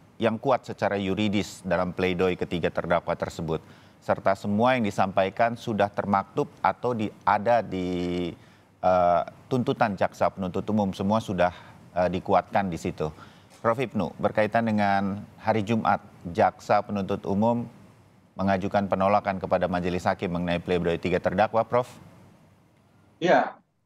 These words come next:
Speaker 2: betul, Mas. Jadi, kalau kita lihat replik dari nas-, penuntut umum, tetap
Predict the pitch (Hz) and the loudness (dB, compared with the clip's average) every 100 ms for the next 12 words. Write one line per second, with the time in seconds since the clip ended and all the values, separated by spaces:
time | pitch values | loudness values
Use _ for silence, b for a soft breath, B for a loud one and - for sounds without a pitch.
0 | _ - - 180 139 113 - 123 113 - | _ -16 2 4 4 2 -2 -6 -4 -4
1 | 151 165 165 170 - _ _ _ - 135 | -4 -4 -6 -8 -12 _ _ _ -8 -4
2 | 127 131 131 - 123 120 120 120 120 117 | -4 -4 -6 0 2 2 0 0 2 2
3 | 117 117 123 123 - - 131 - _ _ | 0 -4 -4 -4 -4 -8 -8 -8 _ _
4 | _ - 117 110 107 113 113 110 110 - | _ -4 -2 -2 -4 -6 -6 -10 -14 -18
5 | _ - - - _ _ - 131 127 - | _ -2 -2 -8 _ _ -2 2 2 2
6 | 156 135 110 - - _ _ _ _ - | 0 0 0 -2 -12 _ _ _ _ -8
7 | - - - 175 - | -8 -2 0 0 -2